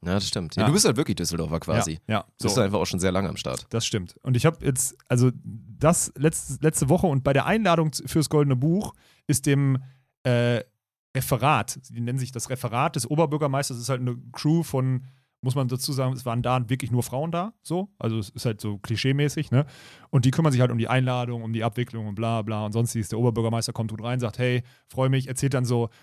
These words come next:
Speaker 2: ja, und die Qualifikation zu den deutschen Meisterschaften hat ja dieses Jahr auch in Düsseldorf begonnen,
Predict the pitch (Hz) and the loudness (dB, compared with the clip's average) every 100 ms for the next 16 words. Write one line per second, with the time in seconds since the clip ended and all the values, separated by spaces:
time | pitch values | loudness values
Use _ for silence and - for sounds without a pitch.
0 | _ - 113 143 135 127 123 - 135 143 | _ -6 -2 0 2 4 2 4 4 4
1 | 135 - 165 170 131 131 135 135 139 - | 0 2 2 4 4 4 4 2 2 2
2 | 131 127 120 135 120 135 139 135 110 127 | 0 2 0 0 0 0 0 0 -2 -2
3 | 127 123 151 135 131 131 123 143 156 | -2 -2 0 -2 0 2 4 4 2